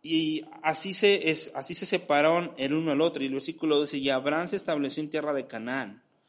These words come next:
en tanto que Lot se estableció en las ciudades del valle y fue poniendo sus tiendas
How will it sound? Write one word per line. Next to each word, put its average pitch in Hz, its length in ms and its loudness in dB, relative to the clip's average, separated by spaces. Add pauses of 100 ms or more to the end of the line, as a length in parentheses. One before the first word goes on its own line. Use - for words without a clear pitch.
(340)
en 123 140 -6
tanto 135 320 -2
que 123 160 0
Lot 151 500 2 (380)
se 147 120 -4
estableció 143 760 2 (320)
en 127 140 -4
las 127 120 -2
ciudades 147 240 2
del 135 200 2
valle 131 540 2
y 127 120 -8
fue 160 240 -2
poniendo 160 420 0
sus 135 360 -10
tiendas 143 600 -2